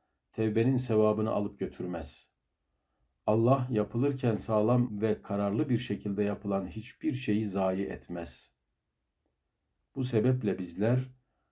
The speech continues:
Allah'a yaklaşma vesilelerini çok iyi değerlendirmeli, her fırsatta tevbe ve istiğfarla bir kere daha ona yönelmeli, yeni ve taze bir imanla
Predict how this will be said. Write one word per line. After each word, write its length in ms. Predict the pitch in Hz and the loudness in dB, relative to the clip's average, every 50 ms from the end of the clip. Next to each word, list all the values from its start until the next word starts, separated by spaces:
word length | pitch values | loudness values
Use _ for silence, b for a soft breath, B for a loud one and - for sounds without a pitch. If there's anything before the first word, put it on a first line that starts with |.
| _ _ _ _ _ | _ _ _ _ _
Allah'a 400 | 101 104 110 110 110 113 123 131 | 0 2 2 2 4 4 4 4
yaklaşma 600 | 113 107 101 - - 104 104 - - 113 110 104 | 4 4 2 0 -2 -4 -2 -2 -2 -2 -2 -2
vesilelerini 720 | 101 95 98 - 104 98 101 95 98 95 92 92 87 82 | -2 -4 -4 -6 -4 -4 -4 -4 -4 -4 -4 -6 -8 -8
çok 300 | - - 131 123 - - | -6 -4 -4 -4 -4 -4
iyi 160 | 101 92 85 | -4 -4 -2
değerlendirmeli, 920 | 95 92 92 90 90 87 87 85 87 87 85 82 82 82 92 110 123 127 127 - _ _ _ _ _ _ _ _ | -2 -4 -2 -4 -4 -4 -6 -6 -6 -6 -6 -6 -6 -4 -2 -2 -2 -2 -4 -8 _ _ _ _ _ _ _ _
her 320 | _ 117 117 127 131 123 | _ 2 2 4 4 4
fırsatta 600 | 120 - 117 104 - - 104 98 - - 101 92 - | 2 0 -2 -4 -4 -4 -4 -6 -4 -4 -4 -6 -4
tevbe 360 | - 98 98 98 95 110 110 | -4 -4 -4 -2 -2 -2 -2
ve 140 | 104 101 101 | -2 -2 -4
istiğfarla 720 | 98 - - - 101 95 - 117 113 110 101 98 98 - | -6 -6 -6 -6 -6 -4 -4 -2 -2 0 0 -2 -2 0
bir 220 | 101 127 127 120 - | 2 2 2 2 0
kere 280 | - 104 95 95 90 | -2 -4 -4 -2 -2
daha 380 | 92 92 95 110 117 123 - - - | -2 0 2 2 2 0 0 -4 -6
ona 240 | 92 92 92 104 | -6 -4 -2 -2
yönelmeli, 680 | 113 120 117 120 123 123 120 120 123 123 131 135 135 - - _ _ _ _ _ _ _ _ _ _ _ _ _ _ _ _ - | 0 0 2 2 4 4 4 4 4 4 2 0 -2 -6 -14 _ _ _ _ _ _ _ _ _ _ _ _ _ _ _ _ -2
yeni 420 | 98 104 107 117 127 139 135 107 | 2 4 6 6 6 4 4 4
ve 140 | 104 101 98 | 2 2 2
taze 420 | - 110 110 107 107 113 123 104 | 0 0 2 2 2 2 2 2
bir 180 | 107 101 - - | 2 0 -2 -4
imanla 800 | - 98 101 101 110 123 123 113 98 98 104 120 123 123 127 | -4 -2 0 2 4 4 4 4 4 2 2 2 0 0 -4